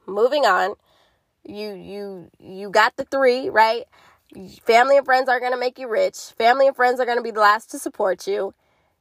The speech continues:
And what else?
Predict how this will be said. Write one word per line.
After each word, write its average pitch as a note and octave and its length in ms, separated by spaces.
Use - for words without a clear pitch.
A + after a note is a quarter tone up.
And G#3+ 580
what G#3 260
else? - 480